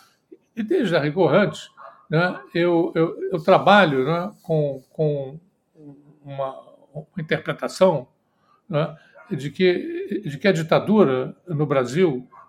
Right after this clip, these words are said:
desde o início, ela foi, ela teve muito apoio. É, ao longo da ditadura, né, é, esse apoio sofreu zigue-zagues, né?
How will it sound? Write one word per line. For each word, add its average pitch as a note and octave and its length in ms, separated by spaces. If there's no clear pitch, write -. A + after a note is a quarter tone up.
desde E3 260
o C#3+ 40
início, E3 480
ela E3 200
foi, F3+ 540
ela D#3+ 140
teve E3+ 220
muito G3+ 260
apoio. A2+ 440
É, C#3 960
ao D#3 140
longo F#3+ 340
da D#3+ 100
ditadura, D3+ 680
né, E3 280
é, C#3+ 380
esse E3 240
apoio E3 580
sofreu F3+ 360
zigue-zagues, B2+ 960
né? E3 220